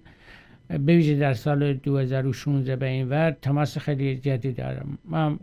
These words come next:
همیشه گفتم، گفتم به انتظار این که مرزا رو اتحادیهٔ اروپا باز کنه، یه موج دیگه مثل سال دو هزار و پونزده اتفاق بیفته، غیر ممکنه. یعنی اگر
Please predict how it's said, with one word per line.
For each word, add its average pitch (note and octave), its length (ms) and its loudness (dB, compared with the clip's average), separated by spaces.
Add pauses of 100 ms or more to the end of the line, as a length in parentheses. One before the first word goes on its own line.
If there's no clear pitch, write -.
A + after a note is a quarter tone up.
همیشه D3+ 320 2
گفتم، C#3+ 440 0
گفتم C#3+ 460 -2 (600)
به F3 180 6
انتظار F3 440 8
این G3 340 6
که D#3+ 180 4
مرزا D3 680 4
رو E3 100 4
اتحادیهٔ C#3+ 500 0
اروپا C#3+ 400 2
باز C#3+ 440 0
کنه، C3 280 -2 (320)
یه G3 100 12
موج F3 440 8
دیگه D3 460 4
مثل D3+ 260 2
سال D3+ 340 2
دو C#3 160 2
هزار B2+ 260 0
و C3 60 0
پونزده C3+ 720 0 (340)
اتفاق D3 420 2
بیفته، E3 560 0 (200)
غیر F3 360 10
ممکنه. B2 600 -2
یعنی D#3 360 2
اگر D3 340 0